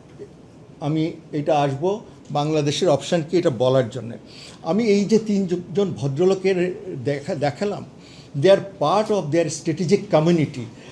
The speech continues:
ওনারা যে কথাগুলো বলছেন, ওনারা কি বলছেন, they are shaping up the mind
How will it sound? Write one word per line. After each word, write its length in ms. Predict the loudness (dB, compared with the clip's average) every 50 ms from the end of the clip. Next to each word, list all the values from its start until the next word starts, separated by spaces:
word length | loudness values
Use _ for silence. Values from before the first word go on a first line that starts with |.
| -20 -20 -14 -8
ওনারা 320 | -4 -2 0 2 2 4 4
যে 120 | 4 4 2 2
কথাগুলো 460 | 0 0 2 2 4 6 6 6 6
বলছেন, 460 | 6 4 2 0 0 -2 -4 -4 -4 -8 -12 -14 -8 -6
ওনারা 240 | -2 0 0 0
কি 260 | -2 -4 -6 -4 -2 4
বলছেন, 420 | 6 6 6 6 4 0 -2 -2 -4 -10 -16 -16 -10 -4 0
they 120 | 0 0
are 340 | 0 -2 -6 -8 -4 2 4
shaping 340 | 4 4 4 2 0 2 4
up 200 | 4 2 4 4
the 100 | 4 4
mind 680 | 4 2 0 2 2 4 6 6 6 6 4 2 0